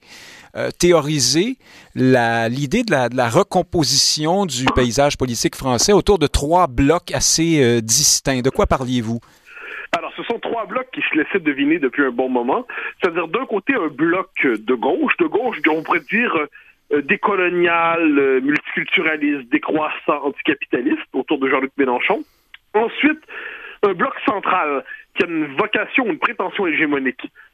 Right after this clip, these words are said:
Speaker 2: autour d'Emmanuel Macron, qui prétend, donc, il est centré, central, libéral, européen et progressiste, et qui prétend intégrer toutes les contradictions du pays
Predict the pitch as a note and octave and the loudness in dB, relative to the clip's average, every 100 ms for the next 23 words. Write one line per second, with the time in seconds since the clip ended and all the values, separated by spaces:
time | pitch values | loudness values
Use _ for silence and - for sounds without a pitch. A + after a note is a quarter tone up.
0 | _ G#3+ G3+ A#3+ G3+ F3+ E3 E3 D3+ C#3+ | _ -2 0 0 0 0 2 0 0 -2
1 | - A3+ B3+ - - D#3+ D3+ G#3 F#3+ D#3 | -2 -6 -6 -6 -2 -2 -2 -6 -6 -4
2 | D3+ C3 - F3 D3+ - F#3 F3 C3+ - | -2 -4 -2 -4 -2 -4 -4 -6 -8 -8
3 | D#3+ - C3 - G#3 F#3+ A3 A#3 G3+ G3+ | -8 -8 -6 -2 -2 0 -2 -2 -4 -2
4 | F#3 D#3+ G3 G#3+ G3+ E3 D3+ D#3 D#3+ F#3 | 0 0 0 0 0 0 -2 0 0 2
5 | F#3 - D#3+ - - - C#4 - _ _ | 0 -2 -2 -2 -2 0 0 -2 _ _
6 | _ _ G#3+ - A3 - B3+ - D4 B3+ | _ _ -4 -2 -2 0 -2 -2 -2 -2
7 | A3+ G3 - - F#4+ - - A3+ G3+ G#3 | -2 -2 -2 -2 0 -2 -2 -4 -2 -4
8 | F3 - A#3 F#3 - D3+ G3+ | -2 -2 -2 -6 -2 0 0